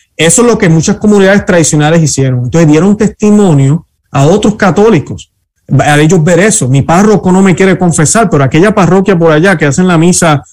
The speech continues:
antigua y, y todo lo demás, que me queda un poco distante, el padre está confesando, yo voy a ir para allá. Entonces, mucha gente comienza a emigrar, comienza a llegar, se topan con esta liturgia, que es hermosa,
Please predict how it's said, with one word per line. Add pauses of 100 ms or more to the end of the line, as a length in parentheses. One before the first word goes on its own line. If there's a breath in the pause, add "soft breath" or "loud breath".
(140 soft breath)
antigua
y,
y
todo
lo
demás,
que
me
queda
un
poco
distante,
el
padre
está
confesando,
yo
voy
a
ir
para
allá. (300 loud breath)
Entonces,
mucha
gente
comienza
a
emigrar,
comienza
a
llegar, (400)
se
topan
con
esta
liturgia,
que
es
hermosa,